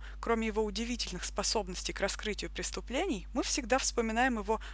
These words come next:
одержимость собственной внешностью, маниакальную страсть к порядку,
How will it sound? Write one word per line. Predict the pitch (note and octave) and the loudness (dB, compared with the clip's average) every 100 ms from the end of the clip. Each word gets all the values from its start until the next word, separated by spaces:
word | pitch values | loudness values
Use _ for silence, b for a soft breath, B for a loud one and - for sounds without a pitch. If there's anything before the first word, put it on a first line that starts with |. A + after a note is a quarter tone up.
| - | 0
одержимость | F#3+ G#3 F#3+ A#3+ B3 - | 2 2 2 0 0 0
собственной | A3+ - G#3+ G#3 | 0 -2 -2 -4
внешностью, | F#3 F#3 F3 - - - D3+ B B | -4 -4 -2 -2 -4 -6 -8 B B
маниакальную | F#3+ F#3+ F#3+ - C#4+ D4+ | -2 2 4 6 6 4
страсть | - - A3 - | 2 2 0 0
к | |
порядку, | - G#3 F#3+ D#3 - | 0 2 2 -2 -6